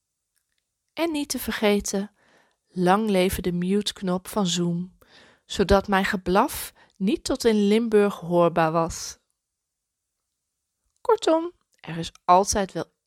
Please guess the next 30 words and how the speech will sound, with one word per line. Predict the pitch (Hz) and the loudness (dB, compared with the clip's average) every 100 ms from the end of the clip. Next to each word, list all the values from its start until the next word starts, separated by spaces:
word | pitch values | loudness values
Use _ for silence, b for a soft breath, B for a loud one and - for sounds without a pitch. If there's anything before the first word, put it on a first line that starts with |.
| _ | _
iets | - 294 - - | -10 -8 -6 -8
om | 208 196 | -6 -2
dankbaar | 180 175 170 170 | 0 0 -2 -4
voor | - 165 | -4 -6
te | - | -6
zijn. | 156 165 160 170 - _ _ _ b b b b b | -4 -4 -4 -8 -12 _ _ _ b b b b b
En | - | -8
het | 285 285 | -4 -2
is | 285 | 0
heus | 254 302 339 | 4 4 2
niet | 302 262 | -4 -10
de | 240 | -6
bedoeling | 214 226 226 220 226 - b b | -6 -2 0 0 -2 -10 b b
om | 220 | -6
alles | - 214 208 | 2 2 2
weg | 180 190 208 - | -2 0 0 -2
te | 190 | -6
lachen | 165 165 - 165 175 B B B B B B | -6 -6 -8 -8 -12 B B B B B B
en | 196 - | -6 0
altijd | 160 180 - 185 | 2 2 0 -4
maar | 185 175 175 | -2 -4 -2
de | 180 | -4
zonnige | 185 202 196 - | -2 -2 -4 -4
kant | 208 226 - | -4 -2 -2
overal | 185 185 - 180 175 | 0 -2 -2 -4 -4
van | - 185 | -4 -2
in | 208 | -4
te | 311 226 | -4 -8
moeten | 180 170 185 | -8 -8 -8
zien. | 180 170 185 _ | -8 -8 -10 _